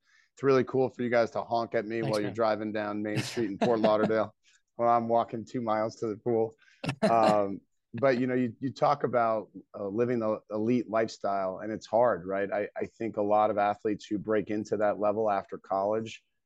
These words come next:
Speaker 1: they start to realize, like, if, if I'm going to be here,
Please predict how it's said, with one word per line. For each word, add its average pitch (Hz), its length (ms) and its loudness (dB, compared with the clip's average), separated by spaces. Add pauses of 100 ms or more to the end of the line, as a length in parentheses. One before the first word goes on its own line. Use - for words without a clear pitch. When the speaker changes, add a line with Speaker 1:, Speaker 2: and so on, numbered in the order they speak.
(200)
Speaker 1:
they 107 80 0
start 110 300 -2
to 107 120 -2
realize, 101 500 0
like, 95 180 -4 (240)
if, - 160 -12 (240)
if 113 200 -4
I'm 113 200 0
going 110 300 -2
to 101 160 -6
be 113 260 0
here, 98 480 -6